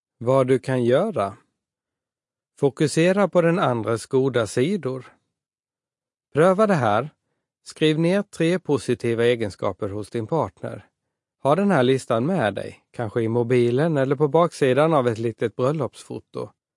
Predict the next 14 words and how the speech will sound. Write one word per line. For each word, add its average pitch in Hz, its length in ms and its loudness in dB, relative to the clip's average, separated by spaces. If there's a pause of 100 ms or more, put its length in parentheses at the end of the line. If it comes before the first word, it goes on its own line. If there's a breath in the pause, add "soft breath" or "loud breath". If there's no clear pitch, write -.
(540)
Ta 113 120 -4
fram 139 340 2
den 165 160 4
med 165 120 4
jämna 160 320 4
mellanrum 131 680 2
och 151 200 -2
påminn 156 460 2
dig 175 240 2
om 110 200 -2
varför 113 320 -2
ni 120 200 0
gifte 190 280 -6
er. 120 280 -6